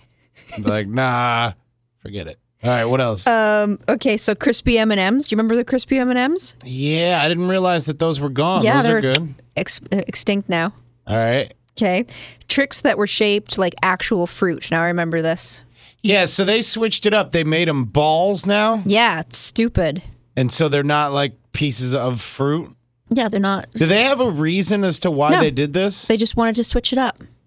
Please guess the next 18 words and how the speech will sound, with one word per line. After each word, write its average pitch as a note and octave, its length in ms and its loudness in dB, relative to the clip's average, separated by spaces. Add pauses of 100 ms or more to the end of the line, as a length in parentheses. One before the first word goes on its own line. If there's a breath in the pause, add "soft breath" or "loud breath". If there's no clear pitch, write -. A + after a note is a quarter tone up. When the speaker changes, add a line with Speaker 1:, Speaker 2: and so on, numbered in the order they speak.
(720)
Speaker 1:
That's D#3 260 0
not A#2+ 160 -2
true. B2 160 -2
There B2+ 140 0
had C#3+ 220 0
to C#3+ 60 -2
be C3+ 120 0
some C3+ 280 -2
sort B2 280 -2
of G2+ 220 -2 (280)
Speaker 2:
I've D#4+ 260 2
researched A#3 720 0
this E3+ 140 -2
stuff, F#3+ 420 -2
and G#3 100 0
there's A3 140 -2
no C#4 460 4 (140)
reason. G#3 680 0